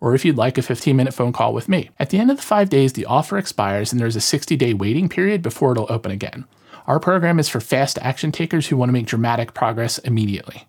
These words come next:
So click the link in the description and start the application process. Remember that first step of our roadmap is building your expert business blueprint? Well, I've got good news for you. I've just uploaded that entire training and its associated resources into my private Facebook group.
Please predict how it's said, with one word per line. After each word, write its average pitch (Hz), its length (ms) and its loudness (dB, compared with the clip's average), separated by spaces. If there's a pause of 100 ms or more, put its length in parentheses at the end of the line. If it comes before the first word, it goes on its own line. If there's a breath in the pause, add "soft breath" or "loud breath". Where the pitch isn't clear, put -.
So 139 160 2
click 175 220 -2
the 151 120 2
link 160 180 2
in 151 80 2
the 135 80 2
description 196 680 0 (100)
and 127 140 2
start 123 240 -2
the 117 80 2
application 107 500 -2
process. - 540 -10 (120)
Remember 254 280 4
that 214 160 2
first 147 300 -2
step 147 200 0
of 135 100 -2
our 123 120 2
roadmap 127 440 2
is 110 140 -2
building 120 340 2
your 120 140 2
expert 117 280 -2
business 113 340 -2
blueprint? - 420 -2 (320 soft breath)
Well, 139 120 4
I've 127 100 0
got 120 160 -2
good 170 160 6
news 143 180 6
for - 160 -8
you. 85 220 -10 (440 loud breath)
I've 120 120 -2
just 220 220 0
uploaded 143 480 4
that 117 120 0
entire 127 400 0
training 120 480 0
and 151 240 2
its 165 140 -2
associated 131 460 0
resources 127 580 -4
into 151 260 0
my 120 140 0
private 117 320 -2
Facebook 107 400 -6
group. - 280 -10